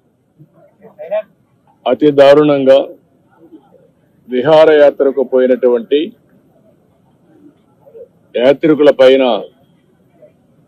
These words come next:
విచక్షణారహితంగా కాల్పులు చేయడం, అది కూడా ఇప్పుడే చంద్రమౌళి గారితో అక్కడ ఉన్న వ్యక్తి, ప్రత్యక్ష సాక్షి శశిధర్ గారు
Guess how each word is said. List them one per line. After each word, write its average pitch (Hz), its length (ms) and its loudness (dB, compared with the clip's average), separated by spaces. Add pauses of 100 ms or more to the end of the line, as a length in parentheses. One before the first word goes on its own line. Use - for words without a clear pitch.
(200)
విచక్షణారహితంగా 143 1200 -2 (140)
కాల్పులు 127 460 -2
చేయడం, 120 320 0 (1600)
అది 143 240 2
కూడా 156 220 4 (1500)
ఇప్పుడే 156 300 2 (180)
చంద్రమౌళి 143 680 0
గారితో 135 380 2 (760)
అక్కడ 131 180 -4 (120)
ఉన్న 143 240 0
వ్యక్తి, 131 280 -6 (1400)
ప్రత్యక్ష 131 500 -2 (160)
సాక్షి 123 400 -2 (1120)
శశిధర్ 127 500 0
గారు 127 140 2